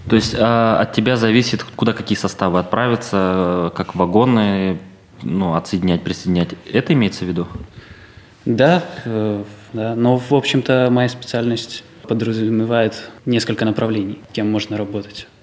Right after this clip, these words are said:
Speaker 1: Ну, уже была какая-то практика, то есть такое же практическое применение своих знаний, чтобы, как, как говорится, уже в поле понять, э, чем предстоит заниматься?
Speaker 2: Да, в-, э, практическое применение уже было. Вот была летняя практика, приглашали на станцию, там на станции, получается,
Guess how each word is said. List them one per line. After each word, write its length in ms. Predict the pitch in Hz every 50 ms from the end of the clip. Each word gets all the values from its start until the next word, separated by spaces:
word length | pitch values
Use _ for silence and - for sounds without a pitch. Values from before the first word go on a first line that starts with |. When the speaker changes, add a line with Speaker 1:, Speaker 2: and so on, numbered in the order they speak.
| _ - -
Speaker 1:
Ну, 160 | 117 117 120
уже 180 | 110 113 110 113
была 220 | 107 117 123 135
какая-то 240 | - - 143 - -
практика, 720 | - 110 107 98 - - 101 - - 98 92 90 87 90 -
то 60 | -
есть 120 | 95 87 - - -
такое 220 | - - 98 92
же 80 | 85 90 - -
практическое 440 | - - - 107 95 - - 95
применение 380 | - - 92 92 92 90 85 82
своих 240 | 80 - 90 85 82
знаний, 420 | 90 98 110 123 113 98 92 87
чтобы, 440 | 85 - - 82 80 87 85 80 73 - -
как, 140 | - 80 - - -
как 120 | - 87
говорится, 420 | 82 90 87 87 104 - - - 71
уже 240 | 71 90 - 92
в 60 | 85 -
поле 320 | - - 101 92 85 87
понять, 480 | - - 85 85 92 98 107 - - -
э, 320 | 87 82 82 80 82 82 80
чем 200 | - - 87 80
предстоит 440 | - - 76 - - - 82 78 76
заниматься? 420 | 80 78 80 80 76 76 - - - - - - - - - - - - - - - - - - - - -
Speaker 2:
Да, 360 | - 117 113 123 131 156 185
в-, 180 | 165 170 - 135
э, 280 | 123 117 113 113 113 110
практическое 560 | - - 113 107 - - 113 - - - 127
применение 480 | 123 - 117 113 113 113 113 113 113 110
уже 180 | 110 107 110
было. 320 | 104 107 120 127 135 131 110
Вот 320 | 104 101 101 101 98 - - - - - -
была 260 | 113 113 107 107 107
летняя 360 | 110 120 143 156 - 180 165
практика, 680 | 165 - 160 156 156 - - 151 - - 143 143 156 - - - -
приглашали 480 | - 117 110 120 117 113 - 120 110
на 140 | 110 113 113
станцию, 400 | 107 - 139 156 165 160 - 107
там 160 | - 107 101
на 100 | 107 107
станции, 480 | 104 - - 110 107 101 - - 110 101
получается, 800 | 98 101 117 104 104 101 - 107 101 101 - - - 104 101 104